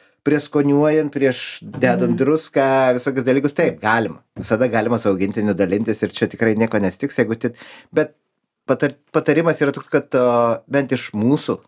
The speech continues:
Speaker 1: klinikos ten patirties tų visų ir, ir iš mano asmeninės, kad geras maistas, jeigu, kad ir sausas, pavyzdžiui, jeigu sudarys septyniasdešim, aštuoniasdešim procentų dienos raciono, tai jūs turėsit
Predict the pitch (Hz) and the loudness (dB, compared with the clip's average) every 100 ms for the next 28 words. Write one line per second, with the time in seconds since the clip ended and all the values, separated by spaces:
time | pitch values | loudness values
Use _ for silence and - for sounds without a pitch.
0 | _ - 104 110 113 101 - 90 90 90 | _ -8 -2 0 2 0 -2 -6 -4 -6
1 | 90 - 101 - 104 101 98 - 107 113 | -6 -2 -2 -2 -2 -2 -4 -6 -4 -2
2 | 104 101 78 95 95 113 104 101 98 120 | -2 -2 -4 -4 0 0 0 -2 -2 0
3 | 143 131 135 131 127 120 127 120 _ _ | 0 -2 0 0 -2 -2 -4 -4 _ _
4 | _ _ _ - 123 156 147 143 156 147 | _ _ _ -4 0 2 0 0 -2 0
5 | 139 123 139 127 - - 156 151 131 151 | -2 0 0 0 -4 -4 -2 -2 0 0
6 | 151 123 107 107 110 117 - 123 135 135 | 0 -2 0 0 0 -4 -6 -2 0 0
7 | 139 147 151 143 139 123 - 135 127 117 | -2 0 0 0 0 -2 0 0 0 -2
8 | 107 110 120 117 110 107 98 110 120 120 | -2 -2 -2 -6 -12 -8 0 2 2 0
9 | 107 - 101 123 170 - _ _ _ _ | -4 -4 0 0 -2 -14 _ _ _ _
10 | _ _ _ _ _ - 113 123 120 120 | _ _ _ _ _ 0 2 2 0 0
11 | 127 127 120 | 0 -2 -6